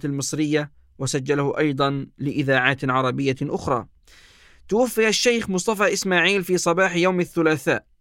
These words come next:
السادس والعشرين من ديسمبر لعام ألف وتسعمائة وثمانية وسبعين،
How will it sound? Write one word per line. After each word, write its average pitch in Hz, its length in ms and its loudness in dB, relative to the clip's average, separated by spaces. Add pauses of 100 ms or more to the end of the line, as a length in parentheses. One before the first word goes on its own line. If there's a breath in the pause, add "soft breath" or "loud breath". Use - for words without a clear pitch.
(200)
السادس 139 480 -2
والعشرين 151 500 -2
من 147 140 -2
ديسمبر 160 540 0 (460)
لعام 127 320 0
ألف 175 360 -2
وتسعمائة 160 800 0
وثمانية 147 880 0
وسبعين، 143 640 0